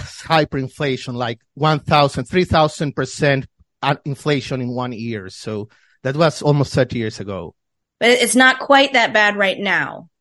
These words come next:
Speaker 1: No. So the following ten years after hyperinflation,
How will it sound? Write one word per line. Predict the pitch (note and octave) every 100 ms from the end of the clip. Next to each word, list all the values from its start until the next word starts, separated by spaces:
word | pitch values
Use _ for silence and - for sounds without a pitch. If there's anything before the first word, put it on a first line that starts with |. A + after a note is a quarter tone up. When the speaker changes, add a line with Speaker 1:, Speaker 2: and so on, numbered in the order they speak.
| _ _ _
Speaker 1:
No. | - F#3+ G3 F3+
So | F3 - G#3+ G3 G3
the | F#3 G3+
following | A#3+ C4+ B3+ A#3+
ten | - A3+ A3+ G3+
years | A3 G#3+ E3+ D3+ D#3+
after | D3+ - - D#3 C#3
hyperinflation, | C#3 E3+ F3+ D#3 C#3 G3+ F#3 - C#3+ D3 G#3